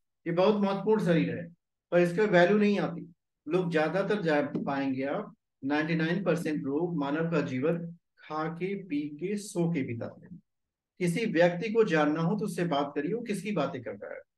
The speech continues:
जो, जो व्यक्ति जिस स्तर का होगा उसी स्तर की बात करेगा। सामान्य व्यक्ति जो है भोजन की बात करेगा, तो जो थोड़ा ऊंचा व्यक्ति होगा वो विचारों की बात करेगा,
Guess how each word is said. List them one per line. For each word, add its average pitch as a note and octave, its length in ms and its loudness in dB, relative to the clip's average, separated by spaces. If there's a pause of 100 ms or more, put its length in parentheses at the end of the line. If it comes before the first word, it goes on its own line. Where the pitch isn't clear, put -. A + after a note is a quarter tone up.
(420)
जो, F3 160 2 (1120)
जो G#3 280 10
व्यक्ति G#3+ 320 6
जिस G3+ 280 2
स्तर F3 340 2
का E3+ 100 2
होगा E3+ 320 4
उसी G#3 340 2
स्तर E3+ 220 0
की E3 80 0
बात C3+ 300 0
करेगा। A2+ 280 -6 (560)
सामान्य F#3+ 520 6
व्यक्ति G3+ 280 0
जो F#3+ 100 0
है F#3 140 0
भोजन D#3 400 4
की F3 100 0
बात F3 260 4
करेगा, E3 320 -2 (400)
तो E3 120 0
जो E3+ 180 4
थोड़ा F3 200 4
ऊंचा E3+ 340 4
व्यक्ति F#3+ 300 0
होगा F3+ 260 2 (1200)
वो D#3 140 -2
विचारों E3 420 2
की F3+ 140 -6
बात D#3+ 280 -6
करेगा, C#3+ 280 -8